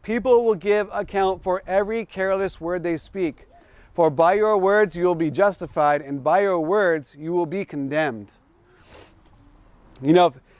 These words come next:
Facebook hasn't helped us, right? Not, like, not at all. In fact, I'm startled at how many stories get forwarded by Christians that are, like,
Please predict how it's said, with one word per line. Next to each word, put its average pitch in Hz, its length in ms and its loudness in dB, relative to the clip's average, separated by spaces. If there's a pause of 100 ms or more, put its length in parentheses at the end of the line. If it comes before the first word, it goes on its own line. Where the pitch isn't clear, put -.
Facebook 214 440 2
hasn't 202 320 0
helped 160 300 -2
us, 127 240 -6
right? 139 260 0 (400)
Not, 170 340 0
like, 160 360 -2 (560)
not 175 220 2
at 160 80 0
all. 113 320 -2 (580)
In 147 80 -10
fact, 175 380 0 (1040)
I'm 175 120 2
startled 214 540 2
at 175 140 -6
how 202 180 0
many 208 160 0
stories 196 720 2
get 175 220 -2
forwarded 190 680 2
by 160 140 2
Christians 151 800 -4 (800)
that 180 220 4
are, 170 200 2
like, 170 240 0